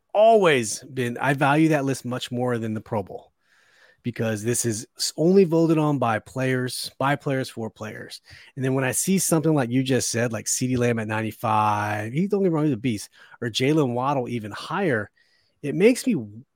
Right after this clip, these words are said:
start to question my judgment and my faith in the N F L Top one hundred. But the players are voting. The players put Jaylen Waddle at sixty-three. I don't watch a lot of Dolphins games, but I didn't think he was that good,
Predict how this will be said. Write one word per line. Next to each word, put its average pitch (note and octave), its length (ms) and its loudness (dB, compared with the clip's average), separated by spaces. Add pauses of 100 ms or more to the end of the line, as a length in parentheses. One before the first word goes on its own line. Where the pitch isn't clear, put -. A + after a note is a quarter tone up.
(420)
start G#3+ 280 -2
to D#3 80 -2
question F3 460 0
my A#2+ 160 -2
judgment B2+ 720 2 (720)
and D3+ 200 0
my C3 160 4
faith A3 360 4
in C#3+ 100 0
the C3+ 60 -4
N D3 140 0
F D3 120 -2
L C#3 60 -4
Top D#3 280 -2
one C#3 80 -2
hundred. F3+ 300 0
But A2+ 200 -6
the C3+ 140 -6
players F#3 580 0
are C3 140 -2
voting. D3 500 -2 (300)
The B2+ 80 -6
players B3+ 440 -2
put F3 220 0
Jaylen D#3 380 0
Waddle D3+ 300 0
at - 120 -10
sixty-three. C3+ 760 -6 (560)
I D#3+ 160 6
don't A3+ 200 8
watch F#3+ 260 4
a F3 40 -4
lot E3+ 180 0
of A2 80 -8
Dolphins D3+ 360 -4
games, A3 640 -2
but B2 120 -8
I B2+ 140 -2
didn't F3+ 260 0
think F3+ 200 0
he F3 140 0
was C#3 340 0 (120)
that B2 500 -2
good, B2 240 2